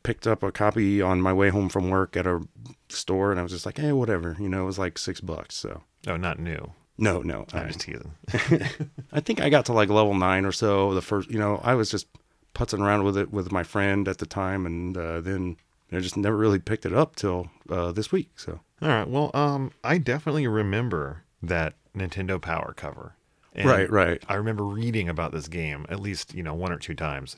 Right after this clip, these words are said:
Speaker 2: as I would go through the whole Nintendo Power front to back.
Speaker 1: Oh, yeah.
Speaker 2: At least twice.
Speaker 1: Uh, yes. Um, did you ever play it, though? Or?
Speaker 2: No, I never did because I was looking at the dates, and so this would have released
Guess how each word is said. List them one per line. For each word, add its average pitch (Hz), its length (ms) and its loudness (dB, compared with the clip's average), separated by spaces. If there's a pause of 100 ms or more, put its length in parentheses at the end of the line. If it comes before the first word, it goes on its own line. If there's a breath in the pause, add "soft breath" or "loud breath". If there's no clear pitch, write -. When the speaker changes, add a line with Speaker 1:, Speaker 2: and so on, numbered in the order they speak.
Speaker 2:
as 82 160 -2
I 80 80 -2
would 80 160 -2
go 80 140 -4
through 78 220 -4
the 76 120 -6
whole 131 260 -2
Nintendo 95 440 -2
Power 73 320 -6
front - 260 -6
to 78 60 -8
back. 71 400 -6
Speaker 1:
Oh, 76 180 0
yeah. 92 320 2
Speaker 2:
At 143 80 -2
least 87 200 -4
twice. - 440 -8
Speaker 1:
Uh, 90 140 -6 (260)
yes. - 520 -6
Um, 71 420 -6
did 98 160 0
you 117 80 6
ever 107 160 2
play 139 200 2
it, 208 80 -2
though? 220 280 0
Or? - 80 2
Speaker 2:
No, 151 240 4
I 120 60 2
never 127 260 0
did 127 180 2
because 95 380 -4
I 101 80 0
was 101 140 -6
looking 147 260 -2
at 170 80 -2
the 110 60 -4
dates, - 500 -4
and 82 440 -4 (100)
so - 120 -8
this 117 220 -2
would 143 80 2
have 104 120 -2
released 98 580 -2